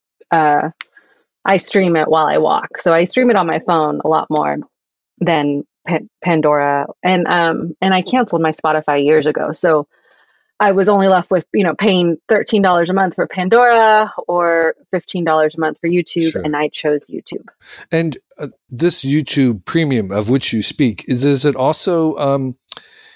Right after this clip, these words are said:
Speaker 2: is that also the kind of, like, the paid YouTube version that they s-, uh, see advertised, where you
Speaker 1: Yes. So
Speaker 2: are
Speaker 1: I think
Speaker 2: getting
Speaker 1: that,
Speaker 2: the,
Speaker 1: yes.
Speaker 2: uh,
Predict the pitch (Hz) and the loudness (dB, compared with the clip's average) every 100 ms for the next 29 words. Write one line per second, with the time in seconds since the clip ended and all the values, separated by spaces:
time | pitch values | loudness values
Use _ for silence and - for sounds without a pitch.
0 | _ - 117 131 143 147 131 - 127 110 | _ -6 -2 0 0 -2 -4 -2 -4 -2
1 | 107 104 - - 117 127 135 123 135 - | -4 -6 -10 -4 0 0 0 -2 -4 -2
2 | 147 139 120 131 135 147 135 120 - 120 | -2 -2 -2 -2 -2 -4 -6 -6 -4 -2
3 | 120 117 117 113 101 - - _ - 101 | 0 0 -2 -2 -6 -12 -18 _ -14 -12
4 | - 113 104 117 117 123 131 - - 113 | -8 -6 -4 -6 -6 -6 -6 -12 -12 -6
5 | 107 101 101 98 208 208 220 220 - - | -4 -2 -4 -4 0 4 4 2 -2 -14
6 | - - 226 214 - - 120 240 156 107 | -6 0 4 4 4 2 4 2 2 0
7 | 107 107 104 104 101 | 0 2 2 2 2